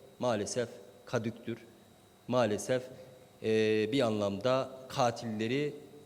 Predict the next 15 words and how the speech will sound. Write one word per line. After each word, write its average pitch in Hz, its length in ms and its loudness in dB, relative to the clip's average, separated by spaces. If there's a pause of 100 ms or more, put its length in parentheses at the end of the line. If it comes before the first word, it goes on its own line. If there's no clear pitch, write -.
(240)
örtülü 135 500 2 (100)
af, 120 380 2
zaman 117 340 0
aşımı 101 360 -4
denen 101 240 -4
örtülü 113 400 -2
afla 117 380 -2
korumaktır. 104 600 -4 (560)
Biz 135 340 4
onların 123 420 4
korunmasını 107 720 -2
değil, 123 180 -4 (260)
bu 127 180 -4
emekçileri 113 720 -2
katleden 107 540 -2